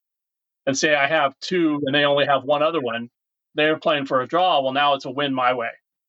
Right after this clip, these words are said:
And, you know, unfortunately, in some ways, you play a lot of wins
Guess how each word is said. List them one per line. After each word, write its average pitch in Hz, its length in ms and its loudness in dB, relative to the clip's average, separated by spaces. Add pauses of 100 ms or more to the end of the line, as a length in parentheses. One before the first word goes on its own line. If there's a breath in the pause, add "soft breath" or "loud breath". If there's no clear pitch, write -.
(180)
And, 127 480 2 (760)
you 160 120 2
know, 131 220 2
unfortunately, 175 720 0
in 160 100 2
some 180 260 -2
ways, 147 640 -2 (760)
you 165 220 0
play 190 300 0
a 175 80 2
lot 165 240 2
of 135 100 -2
wins 143 760 -4